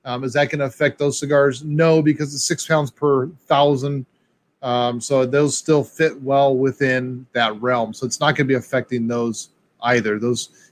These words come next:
so just because it's a Petite Corona does not make it, um, not, that's a double negative.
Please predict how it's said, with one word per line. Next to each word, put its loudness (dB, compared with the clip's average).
so -2
just 4
because 4
it's 0
a 2
Petite 2
Corona 4
does -2
not -2
make -4
it, -4
um, -2
not, 2
that's -8
a -14
double -4
negative. -2